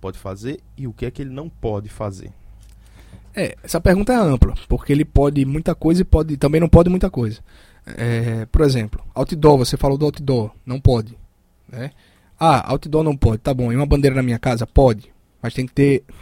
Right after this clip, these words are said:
Speaker 2: tem que ter uns limites de, de tamanho. Então, se você utiliza um limite maior do que o permi-, do que o não, do que o permitido, a, a coligação A, B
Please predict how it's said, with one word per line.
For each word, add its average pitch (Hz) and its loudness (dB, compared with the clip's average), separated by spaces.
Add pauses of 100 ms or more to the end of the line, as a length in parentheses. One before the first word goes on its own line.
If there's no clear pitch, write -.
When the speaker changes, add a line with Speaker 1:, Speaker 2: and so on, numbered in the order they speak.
Speaker 2:
tem 139 2
que 123 -8
ter 147 -2
uns 143 -4
limites 139 -4 (460)
de, 120 -6
de 120 -6
tamanho. 131 2 (500)
Então, 120 -4
se 147 0
você 139 2
utiliza 147 2
um 147 -4
limite 139 -2
maior 143 4 (460)
do 131 0
que 135 4
o 131 6
permi-, 135 2
do - 6
que - 4
o 127 2
não, 131 -2
do 120 -4
que 135 0
o - -2
permitido, 175 0 (360)
a, 120 -2
a 117 -2
coligação 139 0
A, 143 2
B 147 2